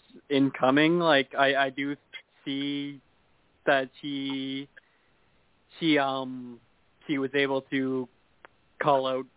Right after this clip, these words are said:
Alexander, and, um, I, I do think that she had a rough start, but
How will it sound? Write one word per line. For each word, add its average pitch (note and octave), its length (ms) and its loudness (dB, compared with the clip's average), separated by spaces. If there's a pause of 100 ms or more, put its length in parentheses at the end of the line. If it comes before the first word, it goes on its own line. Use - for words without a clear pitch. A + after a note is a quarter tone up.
Alexander, C3+ 1040 -2
and, B2+ 360 -12
um, B2 440 -10 (280)
I, C#3 220 2
I C#3 140 2
do C#3+ 280 -4
think C#3 340 -6 (100)
that C3 360 -2 (960)
she D3+ 100 -2
had D3 180 4
a C#3+ 40 0
rough C#3+ 320 -4 (240)
start, D#3 400 -4 (320)
but C#3 220 -8